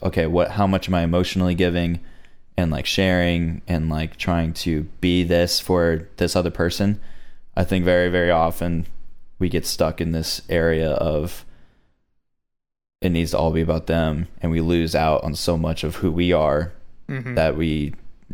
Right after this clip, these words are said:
Speaker 1: no longer grow as we should
Speaker 2: Yeah.
Speaker 1: be.
Speaker 2: Well, I think when you were saying about, uh,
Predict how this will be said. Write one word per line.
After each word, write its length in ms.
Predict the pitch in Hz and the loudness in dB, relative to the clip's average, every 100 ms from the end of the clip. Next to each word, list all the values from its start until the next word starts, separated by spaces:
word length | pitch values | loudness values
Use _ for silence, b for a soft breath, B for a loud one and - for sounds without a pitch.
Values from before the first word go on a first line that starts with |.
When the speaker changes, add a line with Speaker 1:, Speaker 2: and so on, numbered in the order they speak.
| - | -2
Speaker 1:
no 160 | 98 87 | 0 2
longer 600 | 85 82 82 64 65 - - - | 2 0 0 -2 -2 -4 -12 -10
grow 340 | - 82 - - - - - | -2 0 0 -2 -10 -16 -6
as 140 | 92 - | -4 -4
we 60 | |
should 140 | 123 131 | -4 -4
Speaker 2:
Yeah. 120 | 117 | -4
Speaker 1:
be. 160 | 104 - - B B B B B | -4 -8 -12 B B B B B
Speaker 2:
Well, 100 | 196 | 2
I 100 | 196 | 4
think 260 | 185 185 180 | 4 2 0
when 240 | 165 165 | 0 0
you 80 | 160 | 2
were 40 | 151 | 0
saying 240 | - 151 | 0 -2
about, 360 | 147 135 127 127 | 0 2 2 2
uh, 240 | 123 117 | 0 0